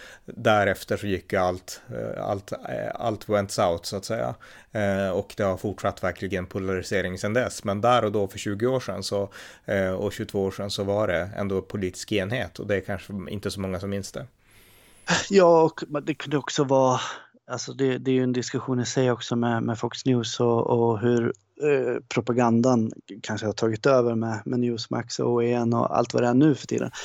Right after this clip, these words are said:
Speaker 1: Mm.
Speaker 2: Men då så ska man också komma ihåg att, eh, det fanns både radikala på, på högersidan och på vänstersidan som, ja, men som till exempel Michael Moore gjorde ju en film som heter Fahrenheit nine eleven som vann Oscar för bästa dokumentär.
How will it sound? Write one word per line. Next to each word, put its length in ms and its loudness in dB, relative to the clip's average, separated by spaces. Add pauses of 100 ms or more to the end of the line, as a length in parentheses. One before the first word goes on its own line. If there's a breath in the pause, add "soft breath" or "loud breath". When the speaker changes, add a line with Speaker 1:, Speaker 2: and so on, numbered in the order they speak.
(100)
Speaker 1:
Mm. 140 -4
Speaker 2:
Men 240 4
då 380 4
så 180 -12
ska 160 -8
man 80 -8
också 160 -14
komma 160 -4
ihåg 260 0
att, 220 -6 (640 loud breath)
eh, 440 -2 (540)
det 80 2
fanns 720 0 (1120 loud breath)
både 280 6
radikala 520 2
på, 340 -2
på 140 -8
högersidan 680 -2
och 220 -4
på 80 -6
vänstersidan 1200 -2
som, 460 2 (180)
ja, 180 -2
men 160 2
som 180 -2
till 100 -2
exempel 280 2
Michael 380 2
Moore 340 2
gjorde 160 2
ju 60 2
en 80 0
film 420 0
som 160 -6
heter 180 -8
Fahrenheit 1200 0
nine 280 2
eleven 460 2
som 420 -2
vann 260 0
Oscar 440 -2
för 120 -4
bästa 380 -6
dokumentär. 640 -2